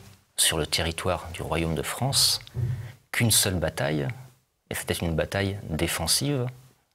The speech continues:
à Taillebourg, en mille deux cent quarante-deux. Pourquoi détestait-il autant la guerre ? C'est que pour lui, la guerre était au, euh, était au détriment des plus pauvres et des plus faibles de ses sujets.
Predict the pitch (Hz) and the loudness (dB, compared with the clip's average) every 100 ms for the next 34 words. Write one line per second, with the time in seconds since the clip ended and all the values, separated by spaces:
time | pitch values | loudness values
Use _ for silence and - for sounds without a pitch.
0 | _ - - 90 82 - - - _ _ | _ -4 0 0 0 -2 -8 -16 _ _
1 | _ _ - 82 85 82 - 82 - - | _ _ -6 -4 -2 -2 -2 -4 -6 -8
2 | - - - - - _ _ _ _ 101 | -12 -12 -14 -14 -20 _ _ _ _ 0
3 | - 104 92 92 - 85 - 95 - 104 | 4 2 2 -2 -2 -2 2 0 2 -2
4 | - 110 98 - - _ - - 101 156 | 0 0 0 -6 -20 _ -8 -2 0 0
5 | 160 - - _ _ _ _ _ _ _ | -2 -8 -16 _ _ _ _ _ _ _
6 | - 95 - - 87 92 123 165 120 - | -6 -4 -2 0 2 4 4 2 -2 0
7 | 87 87 117 107 98 90 - - - 82 | 2 4 2 2 2 2 4 2 0 -2
8 | - - 92 - 98 85 113 - - 92 | 0 0 0 2 2 4 0 0 2 2
9 | 113 131 - - 92 - - 98 - 123 | 2 0 -6 -2 -2 -2 -2 -2 0 2
10 | 135 127 - - 87 85 - 95 90 - | 2 0 -4 -4 -2 -2 -4 -4 -4 -6
11 | - - - - - 127 135 127 - - | -18 -18 -6 -2 2 2 2 -2 -4 -6
12 | 95 87 95 - 98 85 | -2 0 4 4 2 -2